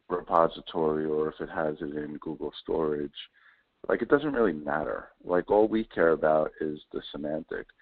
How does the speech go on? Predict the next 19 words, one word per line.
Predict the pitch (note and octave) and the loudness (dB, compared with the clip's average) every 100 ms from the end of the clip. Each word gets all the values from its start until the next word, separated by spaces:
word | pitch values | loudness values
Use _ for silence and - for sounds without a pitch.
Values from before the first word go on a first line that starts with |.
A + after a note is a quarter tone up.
| - - - _ | -20 -20 -20 _
And | - C3 | 2 2
this | - | 2
goes | - C#3 | 2 4
back | - G#2 - | 8 6 6
to, | |
like, | A2 A2+ | 4 4
Oracle. | D#3+ F3 G#2+ - E2 | 2 2 2 0 2
Like, | F#2+ C#3 | 4 2
at | |
the | - | 0
end | D#3 D#3+ | 0 0
of | B2+ | -2
the | G2 | 0
day, | F2+ A#2 A#2+ | 4 6 6
Oracle | E2 - G#2+ C#3 - G2+ F2 | 4 4 4 2 -2 -2 -2
is | - | -4
just | - - | -12 -6
basically | E2 F2 - F2 F2+ | -4 -4 -6 -2 0
a | D#2 | 0